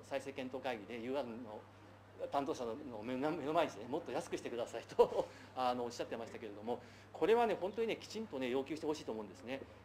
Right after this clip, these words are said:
で、僕今住んでるところは昭和五十一年にできて、えー、五十二平米ぐらいで、月七万五千円なんですよ。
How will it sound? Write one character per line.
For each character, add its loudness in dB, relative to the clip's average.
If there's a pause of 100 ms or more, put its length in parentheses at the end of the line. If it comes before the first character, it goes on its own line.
(120)
で、 0
僕 4
今 4
住 -4
ん 0
で 6
る 2
と -4
こ 0
ろ 6
は 6
昭 6
和 6
五 4
十 0
一 -4
年 2
に 0
で 2
き -8
て、 6 (300)
え 2
ー、 -2
五 6
十 6
二 2
平 4
米 4
ぐ 0
ら 4
い -2 (100)
で、 2 (440)
月 0
七 6
万 6
五 2
千 0
円 2
な 4
ん 2
で -2
す -10
よ。 -4